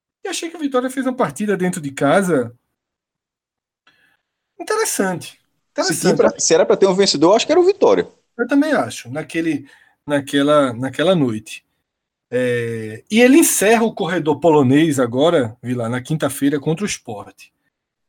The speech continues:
Speaker 2: Hum.
Speaker 1: <laughs> Como é que, como é que você vê aí a situação? O quanto essa porrada lá em Bragança, né, o quanto o fato de Ge-, o quanto o fato de Geninho ter chegado e não ter tido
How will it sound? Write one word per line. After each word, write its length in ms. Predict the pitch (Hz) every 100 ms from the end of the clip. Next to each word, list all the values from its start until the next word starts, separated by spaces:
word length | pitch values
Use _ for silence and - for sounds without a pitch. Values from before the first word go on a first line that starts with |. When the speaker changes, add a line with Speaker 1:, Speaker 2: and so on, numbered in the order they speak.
| _ _ _ -
Speaker 2:
Hum. 260 | 175 110 - _ _ _ _ _
Speaker 1:
<laughs> 380 | - - 196 113 _ _
Como 220 | - 349
é 80 | 302
que, 240 | 294 294 277
como 220 | 285 285
é 40 | 269
que 400 | 262 226 165 - _ _ _
você 380 | 175 208 - 185
vê 300 | 127 139 143
aí 120 | 139
a 80 | 139
situação? 720 | 139 170 143 - 123 113 117 _ _ _
O 80 | 202
quanto 460 | - 240 320 311 262
essa 180 | 240
porrada 500 | 233 208 143 151 156
lá 140 | 147 147
em 60 |
Bragança, 800 | 147 147 123 123 117 - 131 120 _ _ _ _ _ _
né, 460 | - 131 139 139 - -
o 120 | 147
quanto 340 | 190 262 277
o 20 |
fato 320 | - 202 190 185
de 100 | 160
Ge-, 140 | 196
o 140 | 190 - _
quanto 300 | - 254 302
o 40 | 285
fato 220 | - -
de 80 | 170
Geninho 280 | 190 175 170
ter 120 | 190
chegado 540 | - 160 139 139 143
e 20 |
não 160 | 160 185
ter 260 | - 220 -
tido 480 | - 254 277 226